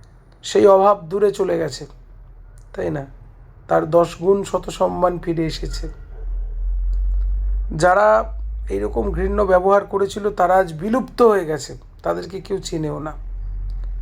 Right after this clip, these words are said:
সময়ের সাথে সাথে হয়, সময় সবচেয়ে বড় শিক্ষক। আর আমি যদি সেদিন তাদের কথা শুনে কাঁদতাম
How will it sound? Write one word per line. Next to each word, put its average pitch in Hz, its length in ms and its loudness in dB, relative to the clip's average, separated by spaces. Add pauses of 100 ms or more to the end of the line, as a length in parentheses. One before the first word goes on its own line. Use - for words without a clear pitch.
(360)
সময়ের 190 460 -2
সাথে 170 340 -4
সাথে 165 300 -4
হয়, 135 200 -2
সময় 170 400 -4
সবচেয়ে 165 440 -6
বড় 147 200 -6
শিক্ষক। - 440 -8 (720)
আর - 100 2
আমি 160 180 0
যদি 165 200 -6
সেদিন 175 320 -6
তাদের 170 260 0
কথা 170 280 -4
শুনে 170 240 -6
কাঁদতাম 165 580 0